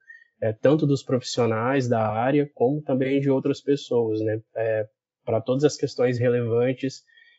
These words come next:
é, que vocês sempre trazem aqui no podcast. É, primeiramente, pra quem não me conhece, eu sou Alexandre Fabem, sou formado em arquivologia pela Universidade Federal do Espírito Santo.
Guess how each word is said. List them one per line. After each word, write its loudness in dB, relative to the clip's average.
é, 0
que -8
vocês 0
sempre 0
trazem 0
aqui -4
no -2
podcast. -8
É, 2
primeiramente, 6
pra 4
quem 2
não 0
me -2
conhece, -2
eu 4
sou 2
Alexandre 0
Fabem, 2
sou -4
formado -2
em 0
arquivologia 0
pela 0
Universidade -2
Federal 0
do 0
Espírito -4
Santo. 2